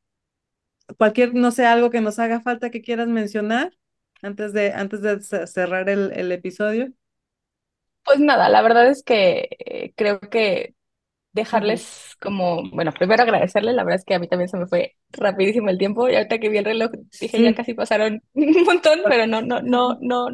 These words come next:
Speaker 2: no lo, no lo sentí, así que de verdad muchísimas gracias a las dos por,
Speaker 1: Qué bueno.
Speaker 2: por este espacio.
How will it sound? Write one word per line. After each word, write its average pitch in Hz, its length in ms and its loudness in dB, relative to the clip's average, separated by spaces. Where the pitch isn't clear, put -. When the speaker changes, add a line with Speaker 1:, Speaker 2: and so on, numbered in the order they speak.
Speaker 2:
no 240 140 -6
lo, 240 180 -2
no 233 140 -2
lo 262 100 2
sentí, 196 280 -6
así 220 160 -8
que 196 100 -2
de 196 100 -4
verdad 185 200 -4
muchísimas 202 440 -8
gracias 196 240 -6
a 190 80 0
las - 160 -2
dos - 160 -6
por, - 240 -10
Speaker 1:
Qué 160 60 -12
bueno. 151 360 -8
Speaker 2:
por - 180 2
este 190 180 0
espacio. 233 640 2